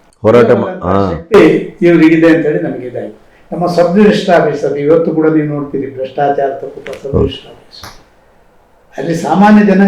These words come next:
Speaker 2: ಏನು ಮಾಡ್ಲಿಕ್ಕೆ ಸಾಧ್ಯ ಇಲ್ಲ. ಕೆಲವು ಜನರನ್ನು ಬಲಾತ್ಕಾರ ಮತ್ತೊಂದು ಹಾಕಿಸುವಂಥ ಕೆಲಸ ಕಾರ್ಯಗಳು ಕೂಡ ನಡೀತಾ ಇತ್ತು. ಅದರಲ್ಲಿ ನಾವು ಒಂದು ಅಲ್ಲಿ ಸಬ್ ರಿಜಿಸ್ಟರನ್ನು ಈ ಲೋಕಾಯುಕ್ತರ ಬಲೆಗೆ ಬೀಳಿಸಿ ಅವರನ್ನ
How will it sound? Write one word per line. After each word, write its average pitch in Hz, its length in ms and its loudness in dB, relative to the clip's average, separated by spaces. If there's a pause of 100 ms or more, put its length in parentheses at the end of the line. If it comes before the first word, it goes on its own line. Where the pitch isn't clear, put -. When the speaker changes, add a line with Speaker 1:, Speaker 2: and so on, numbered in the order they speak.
(160)
Speaker 2:
ಏನು 190 120 4
ಮಾಡ್ಲಿಕ್ಕೆ 165 380 -2
ಸಾಧ್ಯ 151 260 -4
ಇಲ್ಲ. 143 260 -6
ಕೆಲವು 156 280 -2
ಜನರನ್ನು 156 380 -2
ಬಲಾತ್ಕಾರ 160 1400 -4
ಮತ್ತೊಂದು 160 280 -2
ಹಾಕಿಸುವಂಥ 151 480 -2
ಕೆಲಸ 143 420 -4
ಕಾರ್ಯಗಳು 139 360 -4
ಕೂಡ 135 160 -12
ನಡೀತಾ 127 380 -14
ಇತ್ತು. 95 200 -18 (760)
ಅದರಲ್ಲಿ 202 280 2
ನಾವು 160 240 2
ಒಂದು 143 580 -2 (480)
ಅಲ್ಲಿ 151 220 2
ಸಬ್ 156 260 -2
ರಿಜಿಸ್ಟರನ್ನು 151 880 -6 (800)
ಈ 151 240 0
ಲೋಕಾಯುಕ್ತರ 147 680 0
ಬಲೆಗೆ 139 340 -2
ಬೀಳಿಸಿ 160 560 -4 (880)
ಅವರನ್ನ 143 400 -2